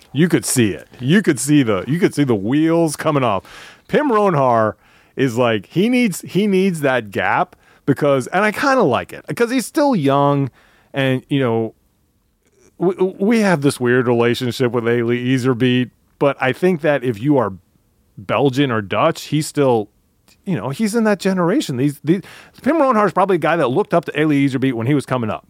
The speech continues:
right? I mean, that was a guy who was winning everything when he was still a junior. He got on his wheel and he just fell apart. He was, like, so nervous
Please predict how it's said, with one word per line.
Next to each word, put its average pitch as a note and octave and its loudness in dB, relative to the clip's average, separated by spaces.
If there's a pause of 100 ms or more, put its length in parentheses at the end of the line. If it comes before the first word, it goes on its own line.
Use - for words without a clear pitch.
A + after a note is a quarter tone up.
(100)
right? F#3+ 0 (120)
I D#3+ -10
mean, D#3 -2
that G#3+ 2
was G#3 0
a F3 -4
guy F#3 2
who F#3+ 2
was D#3 2
winning F3+ 2
everything C#3 0
when G2 -8
he C#3 2
was D3+ 0
still D#3 0
a C3+ -2
junior. A#2+ 0 (680)
He C4+ -2
got C#4+ 0
on F#3+ 2
his A2+ -2
wheel C#3 0
and B2+ -2
he D4+ -4
just - -2
fell A#2+ -2
apart. C3+ -4
He A3+ 0
was, G#3 0
like, D#3 0
so - -2
nervous A#2 0